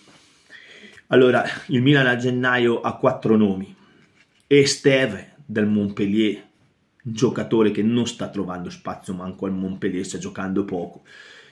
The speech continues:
e quindi lasciamo perdere. Poi probabilmente se te lo danno a due ceci, sicuro è quello che piglia il Milan, eh. Kelly, che gioca in Premier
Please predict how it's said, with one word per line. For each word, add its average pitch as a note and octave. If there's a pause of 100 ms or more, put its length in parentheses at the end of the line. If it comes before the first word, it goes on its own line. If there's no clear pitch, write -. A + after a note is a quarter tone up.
(240)
e G#2
quindi G2+ (380)
lasciamo G2+
perdere. G2 (420)
Poi B2+
probabilmente A2
se -
te A#2+
lo A#2+
danno A2
a G#2+
due A2+
ceci, G2+
sicuro A2+
è G#2+
quello G#2
che G#2
piglia G#2
il G#2
Milan, G#2
eh. G2+ (540)
Kelly, C3 (720)
che G2+
gioca A2
in A2
Premier A2